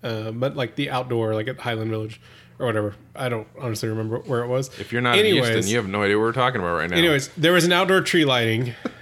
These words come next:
Speaker 1: uh,
Speaker 2: <laughs> Somewhere in the United
Speaker 1: somewhere,
Speaker 2: States
Speaker 1: somewhere in the middle of the
Speaker 2: vicinity.
Speaker 1: city. And, uh, it was really cool and it was really neat, but it was so cold that we decided to sit in, um, in a furniture store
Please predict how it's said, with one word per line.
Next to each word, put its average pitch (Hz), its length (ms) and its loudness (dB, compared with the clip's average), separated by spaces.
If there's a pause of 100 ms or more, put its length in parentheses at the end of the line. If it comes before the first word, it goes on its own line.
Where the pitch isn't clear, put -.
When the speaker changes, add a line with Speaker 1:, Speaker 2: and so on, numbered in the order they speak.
(140)
Speaker 1:
uh, 120 520 0
Speaker 2:
<laughs> - 40 -16
Somewhere 156 420 2
in 120 80 2
the 120 80 2
United 117 200 4
Speaker 1:
somewhere, 165 240 6
Speaker 2:
States 175 280 4
Speaker 1:
somewhere 180 300 6
in 160 80 8
the 190 80 4
middle 170 200 8
of 165 80 6
the 156 80 6
Speaker 2:
vicinity. 139 420 4
Speaker 1:
city. 139 100 -8 (480)
And, 135 720 4
uh, 131 260 2
it 156 60 4
was 170 180 4
really 208 200 4
cool 240 160 4
and 165 80 4
it 156 40 4
was 143 120 2
really 160 180 4
neat, 156 240 4
but 135 100 0
it 139 80 4
was 143 140 0
so 185 160 2
cold 156 500 0 (320)
that 131 220 2
we 135 100 2
decided 139 640 0
to 123 600 -2
sit 147 460 -2 (160)
in, 117 640 -2
um, 110 480 -6 (200)
in 123 140 -4
a 107 40 -4
furniture 226 420 -2
store 107 420 -4